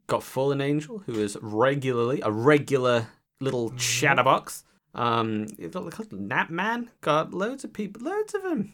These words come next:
Speaker 1: Buried Alien,
Speaker 2: Yep.
Speaker 1: fantastic.
Speaker 2: You know, some, some of the, some of the guests
Speaker 1: Loads of
Speaker 2: that
Speaker 1: people.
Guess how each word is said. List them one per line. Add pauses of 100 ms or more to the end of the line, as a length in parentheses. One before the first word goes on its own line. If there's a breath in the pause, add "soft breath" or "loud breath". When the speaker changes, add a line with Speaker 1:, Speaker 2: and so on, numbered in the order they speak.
Speaker 1:
Buried
Alien,
Speaker 2:
Yep.
Speaker 1:
fantastic.
Speaker 2:
You
know,
some,
some
of
the,
some
of
the
guests
Speaker 1:
Loads
of
Speaker 2:
that
Speaker 1:
people.